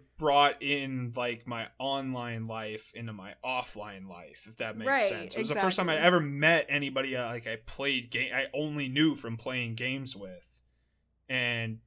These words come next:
Speaker 1: that was pretty crazy. When I explained that to Brittany, she was like, "Oh, okay, I mean, go for it." And I think she was, like, a little, <laughs> like, she was a little, like, off put because, like, I'd been listening to Bocce for, like, <coughs> five months at that point.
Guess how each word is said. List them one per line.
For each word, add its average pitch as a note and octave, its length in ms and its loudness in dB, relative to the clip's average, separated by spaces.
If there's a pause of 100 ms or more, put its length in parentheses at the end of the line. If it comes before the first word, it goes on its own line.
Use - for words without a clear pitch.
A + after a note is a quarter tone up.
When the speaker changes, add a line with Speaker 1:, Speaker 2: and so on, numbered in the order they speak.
Speaker 1:
that F3 240 6
was G#3+ 180 12
pretty A3+ 360 6
crazy. G#3+ 340 8
When D3 140 2
I E3+ 80 6
explained F3+ 420 4
that E3+ 140 4
to E3+ 100 4
Brittany, C#3+ 400 4
she C3 140 -4
was B2 100 -4
like, A2+ 200 -6
"Oh, C3+ 460 -6
okay, A3 400 -2
I G3+ 60 -2
mean, F3 220 0
go C#3+ 200 0
for C#3+ 360 0
it." F3+ 280 2 (520)
And C3+ 100 0
I D3+ 100 6
think F#3+ 160 2
she G#3+ 120 0
was, G3+ 160 2
like, F#3+ 120 2
a E3+ 60 2
little, E3+ 440 8
<laughs> - 20 4
like, D3+ 240 0
she - 140 -6
was G3 100 -6
a G3+ 40 -8
little, G3 180 -2
like, D#3 180 -4
off D3 260 0
put B2+ 280 -2
because, C#3 240 -6
like, B2 160 -4 (1300)
I'd B2+ 140 0
been C3+ 140 -4
listening C#3+ 260 0
to B2+ 60 -6
Bocce B2+ 420 -4
for, A#2+ 140 -8
like, A2 180 -8 (200)
<coughs> - 540 -8
five C#3 300 2
months F3+ 280 0
at F3+ 80 -4
that F#3 200 2
point. G#3 340 -2